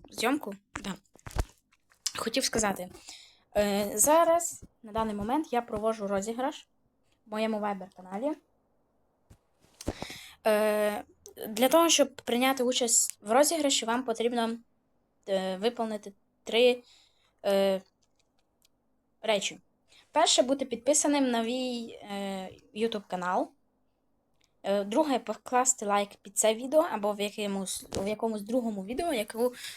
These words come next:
якому я розкажу про цей розіграш. Е, далі бути підписаним на мій Viber або Telegram канал. Далі вам потрібно скинути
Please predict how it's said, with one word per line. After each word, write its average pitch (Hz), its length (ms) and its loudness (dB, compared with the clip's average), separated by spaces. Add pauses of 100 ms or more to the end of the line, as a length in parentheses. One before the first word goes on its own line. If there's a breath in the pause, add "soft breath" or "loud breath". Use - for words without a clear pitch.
(120)
якому 233 320 2
я 226 100 4
розкажу 247 500 0
про - 180 -10
цей 220 220 0
розіграш. 180 540 -2 (1800 loud breath)
Е, 226 460 6 (160)
далі 311 280 4
бути 269 220 2
підписаним 233 500 0
на 214 80 -4
мій 214 200 -4
Viber 240 340 4
або 202 120 -4
Telegram 202 460 -4
канал. 175 360 -8 (340 loud breath)
Далі 330 280 6
вам 262 240 4
потрібно 233 400 0
скинути 220 840 -4